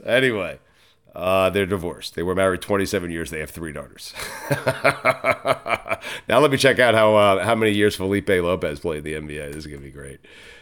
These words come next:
Oh, my God. And all this is happening while my dad is calling. And, and this is be-, better yet, Finney is barking. Uh, this is amazing. I love stupidity. All right, Felipe Lopez. Let me see. Felipe Lopez. Oh, okay. I was, I was pretty good there. I think it was five seasons, it looks like. One, two, three,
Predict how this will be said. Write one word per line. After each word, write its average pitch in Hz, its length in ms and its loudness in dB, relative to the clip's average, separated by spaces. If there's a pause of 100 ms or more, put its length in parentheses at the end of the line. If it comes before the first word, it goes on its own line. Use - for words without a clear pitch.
(500)
Oh, - 220 -8
my - 120 -8
God. - 260 -6
And - 120 -2
all 113 180 6
this 113 140 4
is 107 100 0
happening 104 300 4
while 95 80 4
my 82 120 -4
dad 92 380 0
is 87 140 -4
calling. 80 440 -4
And, 92 500 2
and 87 460 -2
this 85 120 -6
is 87 120 -6
be-, 92 440 -8
better 98 240 2
yet, 90 400 0 (360)
Finney 101 220 2
is 85 140 -2
barking. 90 460 0
Uh, - 200 -8
this 52 240 -4
is 52 100 -12
amazing. 50 720 -8
I - 60 -12
love 50 300 -8
stupidity. - 600 -12 (380)
All - 100 0
right, 87 100 2
Felipe 104 360 0
Lopez. 101 640 2
Let 85 100 -8
me 85 100 -8
see. 80 280 -6
Felipe 82 540 -10
Lopez. 90 800 -2
Oh, 190 280 0
okay. 202 440 2
I 123 80 6
was, 113 180 0
I 135 100 2
was 151 140 -4
pretty 175 200 -4
good 185 120 -2
there. 220 180 -2
I 220 40 0
think 131 140 -2
it 147 140 -2
was 131 120 -8
five 151 420 0
seasons, 170 540 -4
it 104 80 -4
looks 95 180 -10
like. 82 120 -10
One, 123 160 -10
two, 131 100 -12
three, 139 180 -14